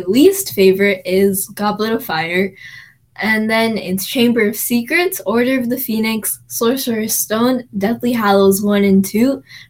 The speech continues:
Prisoner of Azkaban, and The Half-Blood Prince. The Half-Blood Prince is my favorite,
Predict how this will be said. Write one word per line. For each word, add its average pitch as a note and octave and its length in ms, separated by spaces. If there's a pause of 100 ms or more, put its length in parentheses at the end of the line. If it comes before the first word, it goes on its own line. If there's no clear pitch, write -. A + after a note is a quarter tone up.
(100)
Prisoner B3+ 460
of C4+ 120
Azkaban, A3 840
and A3+ 320
The G#3+ 60
Half-Blood G3+ 640
Prince. - 580 (320)
The A3+ 100
Half-Blood C4 500
Prince C#4+ 200
is - 60
my - 380
favorite, - 200